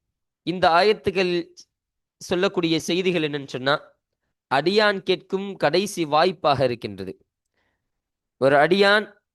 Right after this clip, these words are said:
தான் மரணிக்கும் தருவாயில் அல்லாஹ்விடத்தில் ஒரு கடைசி வாய்ப்பினை கேட்பானாம். அது எத்தகைய அடியான் என்பதையெல்லாம் அந்த ஆயத்தை வாசிக்கும் பொழுது நம்ம பார்ப்போம். அப்ப அந்த அடியான்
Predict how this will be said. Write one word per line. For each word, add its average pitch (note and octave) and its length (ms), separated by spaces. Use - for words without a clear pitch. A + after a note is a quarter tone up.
தான் D#3 220
மரணிக்கும் F#3+ 640
தருவாயில் G3 540
அல்லாஹ்விடத்தில் F3 800
ஒரு D3+ 240
கடைசி F#3 440
வாய்ப்பினை F3 560
கேட்பானாம். C3 500
அது D#3 200
எத்தகைய E3+ 500
அடியான் D#3+ 320
என்பதையெல்லாம் E3 600
அந்த D#3 180
ஆயத்தை E3+ 520
வாசிக்கும் E3 520
பொழுது D3+ 220
நம்ம C3 180
பார்ப்போம். A2+ 340
அப்ப - 160
அந்த E3 260
அடியான் G#3 540